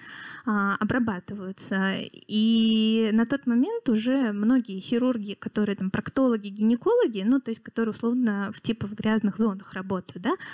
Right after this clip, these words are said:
они уже давно в перчатках работали. Но это делалось не по принципу, который сейчас, да, вот мы перчатки используем для того, чтобы, а, чистоту в ране, да, сохранить, а это <laughs> больше делалось из принципа, ну, потому что там грязно и хотело-, не хотелось сильно пачкать руки.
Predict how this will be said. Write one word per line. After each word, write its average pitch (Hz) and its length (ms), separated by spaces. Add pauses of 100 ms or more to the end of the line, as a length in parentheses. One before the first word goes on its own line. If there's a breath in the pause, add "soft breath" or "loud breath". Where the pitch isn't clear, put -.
они 226 140
уже 330 120
давно 285 260
в - 40
перчатках - 600
работали. 196 520
Но 196 160
это 226 160
делалось 233 360
не 233 80
по 233 120
принципу, - 460
который 208 280
сейчас, 190 500
да, 247 160
вот 320 120
мы 214 100
перчатки - 480
используем 196 520
для 196 100
того, 208 240
чтобы, 208 280 (460 loud breath)
а, 196 260
чистоту 240 400
в 208 80
ране, 185 300
да, 247 160
сохранить, 202 640
а 262 280
это 220 380
<laughs> 165 160
больше 233 440
делалось 226 640
из 214 100
принципа, 240 380
ну, 233 60
потому - 160
что - 100
там 220 120
грязно 214 600
и 214 320
хотело-, 226 560
не 269 100
хотелось 277 380
сильно 247 340
пачкать - 340
руки. - 260